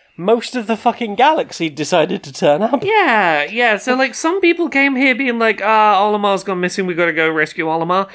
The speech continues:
Speaker 2: Some people are just like, "Oh, I came on a field trip for school. Oh, some, oh, we were doing a news report and we all got lost."
Speaker 1: I'm
Speaker 2: Look
Speaker 1: a
Speaker 2: at
Speaker 1: travel agent. I'm
Speaker 2: Yeah.
Speaker 1: an explorer.
Speaker 2: Yeah, people sure picked
Speaker 1: I'm a
Speaker 2: some
Speaker 1: streamer.
Speaker 2: reasons to,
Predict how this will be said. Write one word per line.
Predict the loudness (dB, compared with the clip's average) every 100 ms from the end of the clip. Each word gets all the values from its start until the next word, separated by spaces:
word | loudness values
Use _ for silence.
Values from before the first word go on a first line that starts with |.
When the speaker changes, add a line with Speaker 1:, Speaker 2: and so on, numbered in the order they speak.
| -16
Speaker 2:
Some | -4 0
people | 0 2 0
are |
just | 0 -2
like, | -2 -4 -10 _ -10 0
"Oh, | 4 4
I |
came | 2 2
on | 2
a | 0
field | -2 0 2 0 -2
trip | -4 -4
for | -6 -6
school. | -2 2 4 2 2
Oh, | 2 2 4 4 2
some, | -2 -4 -2 0
oh, | 2 0 0
we | -2
were | 0
doing | 0 2
a | 2
news | 2 2 2
report | -2 0 -2 -2
and | -8 -10 -4
we | 0
all | 0 2
got | -2 0
lost." | 0 0 -4 -14 -18 -20 -10 -2
Speaker 1:
I'm |
Speaker 2:
Look | 0
Speaker 1:
a | 0
Speaker 2:
at | -2
Speaker 1:
travel | 0 2 4 2
agent. | 2 0 -6 -6 -12
I'm | -20 -20 -6
Speaker 2:
Yeah. | 2 4 6 6 4
Speaker 1:
an | 2
explorer. | 0 2 4 4 0 -6 -14 -16 -4
Speaker 2:
Yeah, | 0 2
people | 2 0 -2
sure | -2 0 0
picked | 0 -2 0
Speaker 1:
I'm | 2
a |
Speaker 2:
some | 0 -4 -2
Speaker 1:
streamer. | 0 2 2
Speaker 2:
reasons | 0 -2 -12
to, | -8 -10